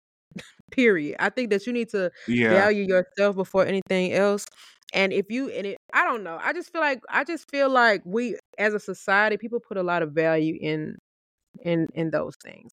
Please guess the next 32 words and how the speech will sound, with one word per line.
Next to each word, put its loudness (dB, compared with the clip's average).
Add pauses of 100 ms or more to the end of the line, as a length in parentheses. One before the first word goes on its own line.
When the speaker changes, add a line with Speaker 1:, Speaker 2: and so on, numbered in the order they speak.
Speaker 1:
I -4
don't -10
know. -20
I 4
don't 0
know. -2
Maybe -4
I'm -4
just, -2
you -4
know 0
what 2
I'm -2
saying, 0 (120)
Speaker 2:
N-, -2 (320)
no, 2
I, 4
you 0
know 4
what's 4
so 4
Speaker 1:
projecting? -
Speaker 2:
crazy? -2 (880)
So 2
for -2
me, -4
right, 2 (580)
when -4
it -4
comes -2
to 2
relationships, 0